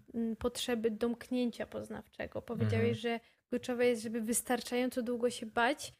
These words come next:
Speaker 1: żeby jak gdyby wystarczająco długo szu-, poszukiwać tej właściwej odpowiedzi. Mm, potrzeba domknięcia poznawczego to też jest właśnie taki termin z psychologii społecznej, który, mm, wskazuje na to, że, mm,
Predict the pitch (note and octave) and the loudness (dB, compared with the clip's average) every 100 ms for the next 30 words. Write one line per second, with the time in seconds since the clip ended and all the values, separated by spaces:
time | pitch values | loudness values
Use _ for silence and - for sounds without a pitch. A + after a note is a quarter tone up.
0 | _ _ - A3+ A#3 A3 A3 A#3 A3+ - | _ _ -2 2 2 0 -2 -2 -2 -2
1 | B3+ - B3 B3 B3 A3+ A#3 B3 - - | -4 0 0 0 -2 -2 2 2 2 -4
2 | B3 - B3 - - - C4+ A#3+ A#3+ - | -2 -2 -2 -4 -4 0 2 2 0 -2
3 | A#3+ A#3 A#3 - _ A#3+ G#3+ B3 B3 A#3+ | 0 2 0 -10 _ -4 -4 -2 0 0
4 | - - A#3+ B3 A3 - - _ _ _ | -4 -6 -2 -2 -2 -6 -12 _ _ _
5 | - A#3 A#3 A3+ A3 A#3+ - B3+ B3 A#3+ | -6 -2 0 0 -2 -4 -2 0 0 -2
6 | A3+ - C4+ B3 F#3+ A3 A3 G#3+ A#3+ A#3 | -2 -2 -2 -2 -4 -4 -4 -4 -4 -4
7 | A#3 A#3+ A#3 A#3 A3+ A3+ A3 - A3+ A#3+ | -4 -4 -2 -2 -2 -4 -4 -6 -2 0
8 | A#3+ A#3 - - A#3+ A#3 A3 A#3+ A3+ A3+ | 0 0 -4 -6 -2 -2 -2 -2 -2 -2
9 | - - G#3+ - C4 E4+ - _ _ _ | -6 -4 -4 -2 -4 -4 -8 _ _ _
10 | - B3 B3 A#3 - A#3 A3+ A3+ G#3+ - | -2 4 6 6 2 -2 0 -2 -4 -8
11 | - A#3+ A3+ C4+ B3+ B3 B3 B3 A3+ A3+ | -4 -2 0 2 2 2 0 -2 0 0
12 | A3 - - - A3+ A3+ A3+ G#3 | -2 -12 -20 -4 -2 0 2 0